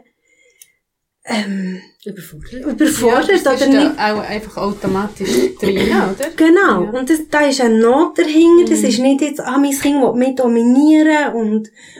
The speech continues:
Speaker 1: will mich bestimmen, sondern es ist mehr, es braucht irgendwo eine Leitplanke, eine Sicherheit
Speaker 3: Mhm.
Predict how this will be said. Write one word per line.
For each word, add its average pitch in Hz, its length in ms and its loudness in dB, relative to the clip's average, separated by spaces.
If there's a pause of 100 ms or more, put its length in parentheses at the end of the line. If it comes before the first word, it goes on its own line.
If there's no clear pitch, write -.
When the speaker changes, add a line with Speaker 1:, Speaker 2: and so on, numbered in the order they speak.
(120)
Speaker 1:
will 226 200 2 (120)
mich 262 220 2
bestimmen, 277 760 0
sondern 226 380 2
es 277 240 -4
ist 226 220 -4
mehr, 247 320 0 (760)
es 294 240 -2
braucht 233 420 -2
irgendwo 262 460 0
eine 214 280 -4
Leitplanke, 269 840 -2
eine 214 100 -4
Sicherheit 247 760 -4
Speaker 3:
Mhm. 220 200 -8